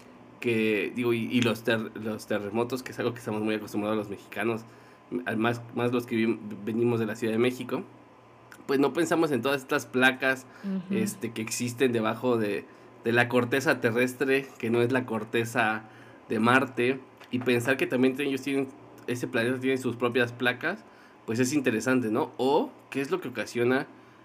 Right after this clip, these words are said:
Speaker 1: estos martemotos, ¿no? O como le vayamos a llamar.
Speaker 2: <laughs>
Speaker 1: Este,
Speaker 2: Sí.
Speaker 1: es súper interesante. Son, son como que cosas que, que, que luego ni te imaginas que hay que investigar y, pues, resulta que sí, sí es importante saber, Alma.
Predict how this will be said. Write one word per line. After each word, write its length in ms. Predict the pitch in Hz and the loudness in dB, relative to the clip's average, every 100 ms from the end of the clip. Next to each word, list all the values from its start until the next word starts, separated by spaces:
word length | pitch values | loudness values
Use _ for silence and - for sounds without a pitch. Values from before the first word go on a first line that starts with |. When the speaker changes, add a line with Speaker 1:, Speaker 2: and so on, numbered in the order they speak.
| - | -12
Speaker 1:
estos 380 | 107 - 131 123 | -10 -4 -2 -2
martemotos, 1080 | 110 107 107 - 104 107 107 113 127 127 - - - | -2 -2 -4 -6 -4 -2 -4 -6 -10 -12 -18 -20 -12
¿no? 160 | - - | -10 -10
O 40 | - | -12
como 240 | - 101 98 | -12 -10 -8
le 140 | 98 | -8
vayamos 480 | 95 107 104 110 120 | -10 -10 -8 -8 -8
a 40 | 101 | -8
llamar. 260 | - 117 - - - - | -8 -8 -10 -20 -12 -2
Speaker 2:
<laughs> 20 | 247 | 2
Speaker 1:
Este, 640 | 233 208 196 190 190 214 208 | 4 2 0 -2 0 0 2
Speaker 2:
Sí. 300 | 185 175 185 - - | 0 -2 -6 -14 -18
Speaker 1:
es 80 | - | -6
súper 420 | - 131 127 131 | -2 0 2 2
interesante. 680 | 110 98 98 117 117 117 85 | 2 -2 -4 -4 -2 -2 0
Son, 200 | 156 156 - - - - | -2 -2 -8 -20 -20 -4
son 160 | 147 | 0
como 220 | 160 208 | 2 2
que 100 | 127 | 0
cosas 280 | 120 143 175 | 0 0 0
que, 340 | - 123 98 - | 0 0 0 -4
que, 460 | 113 104 104 95 90 - - - _ | -6 -4 -4 -6 -8 -18 -20 -20 _
que 120 | - 107 | -10 -2
luego 200 | 117 156 | 0 2
ni 140 | 151 | 2
te 100 | - | 0
imaginas 480 | 110 95 - 127 131 | -4 -4 -2 0 0
que 120 | 127 | -2
hay 60 | 117 | -4
que 100 | 147 | -2
investigar 480 | 123 120 101 113 | -4 -4 -4 -2
y, 200 | 135 113 - - - - - | -2 -4 -8 -20 -20 -20 -14
pues, 120 | 101 | -12
resulta 360 | 101 - - 127 | -10 -12 -10 -8
que 100 | - | -10
sí, 300 | - 107 101 - | -10 -10 -10 -12
sí 140 | - | -18
es 100 | 107 | -12
importante 460 | 113 107 - 104 104 | -10 -10 -10 -12 -12
saber, 320 | 98 98 98 | -10 -10 -8
Alma. 300 | 98 95 - | -10 -12 -14